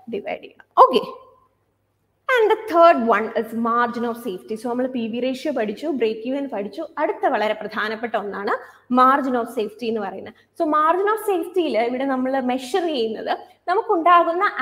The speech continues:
ആക്ച്വൽ സെയിൽസും ബ്രേക്ക് ഈവൻ സെയിൽസും തമ്മിലുള്ള ഡിഫറൻസ് ആണ് നമ്മൾ എവിടെ മെഷർ ചെയ്യുന്നത്? margin of safety-യിൽ മെഷർ ചെയ്യുന്നത്. So the difference between break even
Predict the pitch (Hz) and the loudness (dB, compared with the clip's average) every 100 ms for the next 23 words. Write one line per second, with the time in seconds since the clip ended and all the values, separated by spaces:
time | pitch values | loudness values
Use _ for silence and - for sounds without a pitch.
0 | 262 - - - 440 440 247 262 269 208 | -4 -4 -4 2 2 2 -2 -2 -4 -4
1 | - - _ - 214 302 330 - 415 427 | -6 -10 _ 0 4 4 2 0 2 2
2 | 427 415 330 294 339 330 254 247 240 269 | 0 -2 -2 -2 -4 -4 -4 -2 -2 -2
3 | 247 226 311 - 440 381 226 208 208 220 | -2 -4 -4 -2 -2 0 -2 -4 -6 -4
4 | 220 220 262 240 233 254 233 226 226 226 | -2 -2 -2 -4 -4 -6 -2 -2 0 -2
5 | - - _ - 254 262 330 359 320 269 | -4 -8 _ -2 2 4 4 0 -4 -4
6 | 269 202 - 240 480 - 220 180 - 214 | -4 -6 -6 -2 -2 -4 -10 -10 -10 -14
7 | 196 - 262 214 247 247 330 359 269 269 | -14 -12 -8 -6 -6 -4 -4 -4 -6 -6
8 | 277 508 - _ - 196 240 262 - 339 | -4 -6 -8 _ -12 2 4 2 0 0
9 | 349 | 2